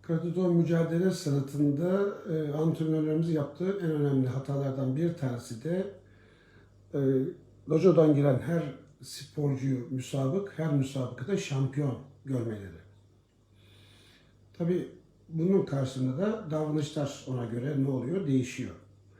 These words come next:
Daha kapıdan giren ilk çocuğa "Al bu lapayı, başla işte vur, şuna, buna yumruk derler, buna tekme derler."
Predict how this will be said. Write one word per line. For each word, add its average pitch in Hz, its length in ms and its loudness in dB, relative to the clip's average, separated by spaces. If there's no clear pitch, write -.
Daha 151 180 -4
kapıdan 151 380 -2
giren 143 260 0
ilk 170 140 -2
çocuğa 139 340 0
"Al 151 280 0
bu 127 120 -6
lapayı, 151 460 -2
başla 139 300 -2
işte - 220 -8
vur, 165 220 -2
şuna, 151 360 -6
buna 143 220 0
yumruk 139 380 0
derler, 131 300 -4
buna 139 160 -2
tekme 135 380 -4
derler." 127 580 -8